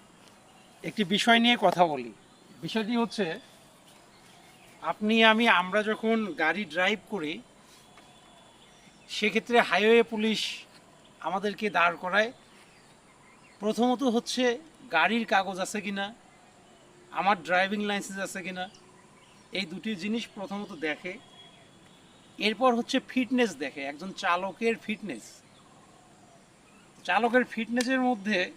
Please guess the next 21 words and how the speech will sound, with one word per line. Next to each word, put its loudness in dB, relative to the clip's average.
যেমন -2
হচ্ছে -2
এই 2
যে -2
জুতা, 0
এরপর 0
গ্লোভস, -4
মেজর 2
হলো 2
হিম-, 0
এই -6
যে -6
হেলমেট, -2
এটি -8
কিন্তু -2
একদম 2
মেজর 0
হেলমেট। -4
অনেকেই 6
আমরা 6
হেলমেট 4